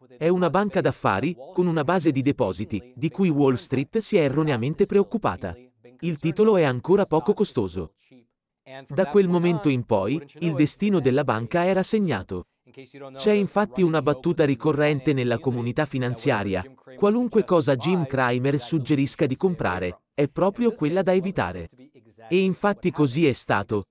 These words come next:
perché oggi il prezzo delle azioni S V B Financial vale esattamente zero.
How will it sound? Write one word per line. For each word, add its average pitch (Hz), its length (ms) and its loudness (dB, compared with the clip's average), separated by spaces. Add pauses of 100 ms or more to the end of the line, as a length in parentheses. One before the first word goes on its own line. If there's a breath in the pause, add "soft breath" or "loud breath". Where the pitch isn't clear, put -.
(160)
perché 196 340 2
oggi 135 320 2
il 104 160 -2
prezzo 143 340 0
delle 101 240 0
azioni 143 480 0 (120)
S - 260 -4
V 123 160 -2
B 160 180 -2
Financial 135 760 0
vale 170 280 0
esattamente 165 720 0
zero. 95 420 -2